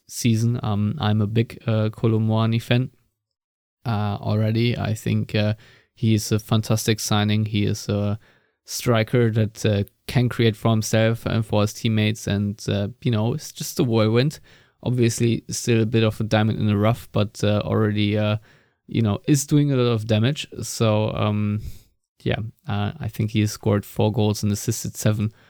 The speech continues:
uh, in all competitions. So these are pretty good stats. Uh, right now, I think the, uh, most dangerous player Frankfurt have is, uh, Kamada, who has, uh, scored ten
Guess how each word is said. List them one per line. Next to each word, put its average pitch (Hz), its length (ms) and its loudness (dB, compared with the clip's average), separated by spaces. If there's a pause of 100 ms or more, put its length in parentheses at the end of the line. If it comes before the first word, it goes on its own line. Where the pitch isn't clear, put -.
(300)
uh, 104 220 0
in 98 100 -2
all 92 180 -2
competitions. 104 680 -2
So 95 420 -2
these - 180 -4
are - 60 -2
pretty 101 240 0
good 101 200 -2
stats. - 460 -2
Uh, 107 220 0
right 104 180 0
now, 101 140 0
I 104 80 2
think 107 360 -2
the, 101 220 0
uh, 101 200 -2
most 107 400 0
dangerous 113 400 2
player 107 420 0 (380)
Frankfurt 120 400 0
have 110 200 2
is, 110 240 -2
uh, 104 140 2
Kamada, 107 520 0
who 113 180 0
has, 101 200 -4
uh, 104 120 -2
scored 104 340 0
ten 123 320 0